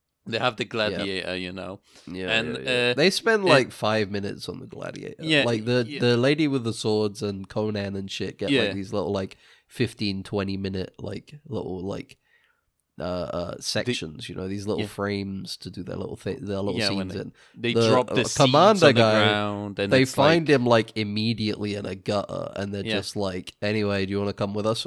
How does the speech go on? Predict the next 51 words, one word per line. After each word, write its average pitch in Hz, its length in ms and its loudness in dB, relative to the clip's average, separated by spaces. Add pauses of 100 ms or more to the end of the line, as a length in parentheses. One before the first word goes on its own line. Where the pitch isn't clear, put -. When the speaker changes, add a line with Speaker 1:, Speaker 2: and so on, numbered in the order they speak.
Speaker 2:
"No, 123 560 4
I'm 107 180 -4
sad." 117 720 2
"Well, 135 560 2
Speaker 1:
<laughs> - 20 -2
Speaker 2:
you 127 100 -6
can 123 200 -8
come 131 160 -2
and 123 160 -4
be 123 120 -2
sad. 123 540 -2
We'll 117 440 0
be 113 160 -8
Speaker 1:
Li-, 107 40 -6
Speaker 2:
saving 113 560 -2
the 107 140 0
Speaker 1:
uh, 104 100 -2
Speaker 2:
day 113 240 0
with 101 160 -2
us." 107 260 -2
And 147 100 -2
he's 143 100 -4
Speaker 1:
uh, - 20 -6
Speaker 2:
like, 98 120 -4
Speaker 1:
listen, 135 140 0
Speaker 2:
"All 127 140 6
right." 117 320 4
Speaker 1:
yeah, 123 160 -6
Speaker 2:
He 120 60 -8
Speaker 1:
listen 131 260 -4
to 113 60 -6
Speaker 2:
comes 120 100 -10
Speaker 1:
this 107 140 -6
Speaker 2:
with 131 260 -2
them. 127 100 -6
Speaker 1:
motivational 120 720 -6
tape 135 280 -6
that 107 240 0
I 90 60 -2
Speaker 2:
Yes. 107 120 -4
Speaker 1:
brought 110 320 -2
with 110 200 -6
me. 98 180 -6
Speaker 2:
"Come 180 160 4
Speaker 1:
<laughs> 170 160 6
Speaker 2:
on, 123 500 2
you 123 220 -2
gotta 143 340 2 (100)
do 147 220 2
it 117 240 0
for 135 220 -4